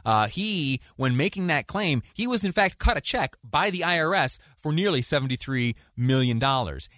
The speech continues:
And now the I R S is, uh, saying, uh, "You know what? We might wanna take another look at that." And that other look is what is now,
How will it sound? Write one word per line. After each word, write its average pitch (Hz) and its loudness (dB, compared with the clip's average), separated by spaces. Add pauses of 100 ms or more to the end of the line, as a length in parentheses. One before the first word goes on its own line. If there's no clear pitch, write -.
(100)
And 107 -4
now 156 0
the 120 -6
I 120 0
R 107 0
S 104 0
is, 110 -12
uh, 98 -4
saying, 110 -4
uh, 123 -4
"You 139 -4
know 226 -4
what? 190 -2
We 214 -4
might 165 -2
wanna 139 -2
take 139 -4
another 113 0
look 117 0
at 135 -6
that." 131 -2 (340)
And 110 -8
that 127 0 (320)
other 131 0
look 117 -2 (200)
is 120 -4
what 113 0 (280)
is 107 -2
now, 107 0